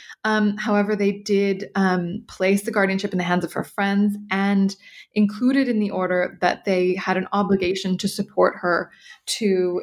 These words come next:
the greatest degree possible before making a decision on her behalf. Um, the judge seemed to feel that he couldn't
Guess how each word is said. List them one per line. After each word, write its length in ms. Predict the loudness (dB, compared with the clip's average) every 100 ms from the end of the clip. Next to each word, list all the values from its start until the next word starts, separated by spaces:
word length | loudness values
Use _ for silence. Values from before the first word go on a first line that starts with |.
| -4 -2
the 120 | -2
greatest 520 | 0 0 2 0 -2
degree 260 | -2 0 0
possible 800 | 0 -2 -4 -2 0 0 -2 _ _ _ _ _ _ _ -4
before 340 | -2 2 2
making 260 | 2 0 -4
a 60 | -4
decision 300 | -2 -2 -2
on 120 | -2
her 120 | -2
behalf. 400 | -2 -2 -4 -10 -20 -20 -20 -4
Um, 300 | 0 2 0 0
the 140 | -2
judge 600 | 0 0 0 -2 -4 -6 -8 _ -12
seemed 440 | -6 0 2 0 -2
to 100 | -4
feel 260 | 0 0
that 120 | 0
he 140 | -2 -6
couldn't 580 | -2 2 2 0 -8